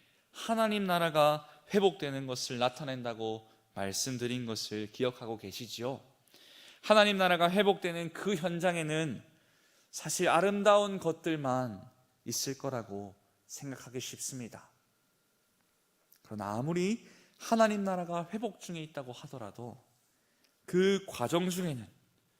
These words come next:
죄가 아직 가득하기 때문에 이처럼 다윗과 시바 그리고 무비보셋의 경우처럼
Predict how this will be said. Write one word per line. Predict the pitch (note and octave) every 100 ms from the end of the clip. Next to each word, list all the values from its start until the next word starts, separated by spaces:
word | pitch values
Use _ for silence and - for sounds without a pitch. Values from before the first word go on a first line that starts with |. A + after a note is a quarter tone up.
| _ _ _ _ _ _ _ _ _ _ _
죄가 | - G#2+ G#2 A2
아직 | A2 G#2+ G#2 _ _ _
가득하기 | - G#2 A2 - B2+ A2
때문에 | - G2+ G2 G2 F#2+ _ _ _ _
이처럼 | A#2+ C3 B2+ A#2+ - - _ _ _ _ _ _ _ _
다윗과 | - G#2 B2 C3 - A#2 D3 F3+ _ _
시바 | - - C#3+ G2 - _
그리고 | G#2 G#2+ G2+
무비보셋의 | A#2 C3 D3+ D3+ D3+ - A#2+
경우처럼 | A#2 A2+ - A#2 A#2